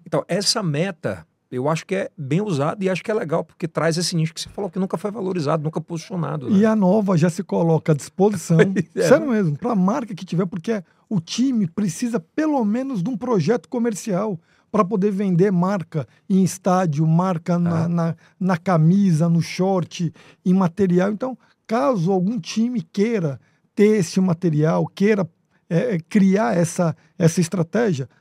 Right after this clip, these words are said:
Speaker 2: a Nova tá de portas abertas.
Speaker 1: Cara, eu acho que é uma, é uma parada que pode mudar muito o futebol do Piauí, isso aí, viu?
Speaker 2: Acredito.
Speaker 1: O Tiradentes, acho que ele foi um, é um, foi um start, já vinha isso
Speaker 2: Acredito.
Speaker 1: antes. E, e outra,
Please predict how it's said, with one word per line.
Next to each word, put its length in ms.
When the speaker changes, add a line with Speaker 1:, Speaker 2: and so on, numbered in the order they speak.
Speaker 2:
a 100
Nova 380
tá 100
de 100
portas 300
abertas. 460
Speaker 1:
Cara, 180
eu 160
acho 160
que 80
é 40
uma, 140
é 80
uma 100
parada 320
que 100
pode 300
mudar 320
muito 320
o 40
futebol 300
do 60
Piauí, 200
isso 140
aí, 140
viu? 140
Speaker 2:
Acredito. 480
Speaker 1:
O 20
Tiradentes, 460
acho 100
que 80
ele 80
foi 180
um, 300
é 100
um, 240
foi 160
um 40
start, 640
já 220
vinha 320
isso 300
Speaker 2:
Acredito. 340
Speaker 1:
antes. 120
E, 180
e 120
outra, 420